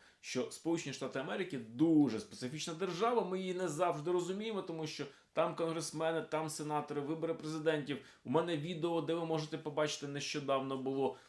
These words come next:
насправді про родинні клани американських президентів.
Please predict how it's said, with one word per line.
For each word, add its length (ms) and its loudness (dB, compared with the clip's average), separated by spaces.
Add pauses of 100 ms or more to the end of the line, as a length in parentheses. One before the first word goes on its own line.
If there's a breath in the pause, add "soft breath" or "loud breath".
(100 loud breath)
насправді 640 2
про 340 2
родинні 640 0
клани 500 4
американських 680 -2
президентів. 520 -4